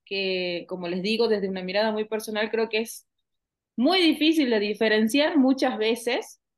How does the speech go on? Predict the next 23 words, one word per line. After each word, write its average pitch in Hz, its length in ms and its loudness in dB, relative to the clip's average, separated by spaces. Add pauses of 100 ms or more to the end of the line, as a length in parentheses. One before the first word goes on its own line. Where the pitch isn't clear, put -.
(120)
que 214 140 -6
hay 220 120 2
una 226 200 2
línea 226 340 -2
muy 226 240 -2
finita 240 480 -4
que 196 80 -6
las 180 220 -8
separa, 208 600 -4 (540)
y 220 120 0
estas 240 260 0
dos 226 180 -2
polaridades, 208 800 0
o 170 100 -6
como 160 220 -12
las 156 140 -4
digo 214 200 0
yo, 202 220 0
polaridades 185 560 0
quizás 185 300 -8
no 190 160 -4
las 180 180 -4
son, 214 300 -4